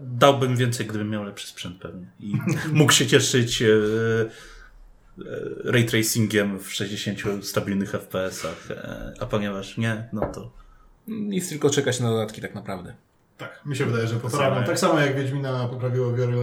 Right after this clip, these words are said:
Speaker 3: elementów.
Speaker 1: A on też nie był perfekcyjny na początku.
Speaker 3: Dokładnie. Tak samo tutaj mi się wydaje, że będzie
Speaker 1: Zresztą dalej nie jest
Speaker 3: lepiej.
Speaker 1: perfekcyjny i ludzie troszkę często przesadzają z tym, jak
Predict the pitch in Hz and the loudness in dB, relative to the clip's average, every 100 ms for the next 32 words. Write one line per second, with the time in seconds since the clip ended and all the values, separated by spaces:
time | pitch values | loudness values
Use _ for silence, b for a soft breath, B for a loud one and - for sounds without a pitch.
0 | 120 117 120 117 156 180 185 - 147 120 | 0 0 2 4 4 4 2 2 2 0
1 | 120 113 113 110 101 120 - - - 151 | -2 -6 -8 -6 -6 -6 -12 -14 -6 -2
2 | - 113 107 - 180 - 147 127 127 123 | 0 -2 -4 -4 -2 0 0 0 -2 -2
3 | 117 110 113 113 110 110 113 - 175 175 | -2 -2 -4 -4 -4 -2 0 4 6 8
4 | 131 110 - 104 101 - 113 101 92 95 | 6 2 -2 -6 -8 -8 -6 -4 -6 -10
5 | B B B B 107 101 101 - 98 95 | B B B B -4 -4 -6 -6 -4 -4
6 | - - - 101 107 - 104 101 98 95 | -6 -10 -10 -8 -10 -10 -6 -4 -4 -4
7 | 92 101 - - - 95 92 | -6 -12 -14 -12 -6 -4 -4